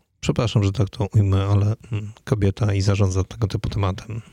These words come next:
To jest rzadkość jednak mimo wszystko, że, wiesz, e, kobiety znają się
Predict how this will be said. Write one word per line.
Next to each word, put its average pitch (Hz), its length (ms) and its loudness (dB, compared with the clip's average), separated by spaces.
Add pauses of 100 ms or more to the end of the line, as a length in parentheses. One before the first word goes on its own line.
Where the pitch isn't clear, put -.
(300)
To 269 140 0
jest 220 220 0
rzadkość - 480 0
jednak 98 300 2
mimo 104 200 4
wszystko, 101 440 0
że, 101 220 0
wiesz, 101 280 -6
e, 101 120 -2 (400)
kobiety 107 340 0
znają 104 320 2
się 98 280 -4